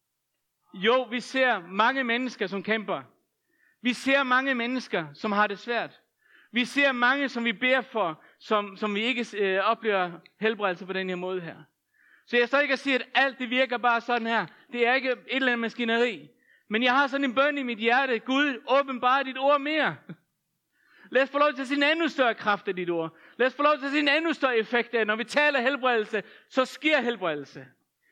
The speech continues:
Når vi taler udfrielse, så sker udfrielse. Når vi taler om, at Helligånden vil fylde dig, så bliver du fyldt med Helligånden. Når vi taler om, at Helligånden vil gøre dig glad, så bliver du glad."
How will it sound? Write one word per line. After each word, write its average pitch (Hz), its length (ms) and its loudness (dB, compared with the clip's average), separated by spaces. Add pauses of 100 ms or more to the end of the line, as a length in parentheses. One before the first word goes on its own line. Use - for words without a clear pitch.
(100)
Når 247 100 0
vi 277 80 -2
taler 294 360 2
udfrielse, 240 640 0 (180)
så 285 140 2
sker 302 340 0
udfrielse. 175 680 -4 (240)
Når 262 100 4
vi 294 80 0
taler 294 380 2
om, 247 180 4
at 226 100 -2
Helligånden 269 440 2
vil 247 120 -2
fylde 285 280 0
dig, 247 140 4 (200)
så 294 140 2
bliver 320 280 2
du 233 120 0
fyldt 226 240 -4
med 202 120 -2
Helligånden. 160 500 0 (280)
Når 247 80 2
vi 285 80 2
taler 302 320 2
om, 294 80 0
at 262 60 2
Helligånden 285 320 2
vil 277 80 -4
gøre 285 140 4
dig 277 100 2
glad, 285 240 2
så 339 140 2
bliver 349 360 2
du 254 140 0
glad." 185 340 2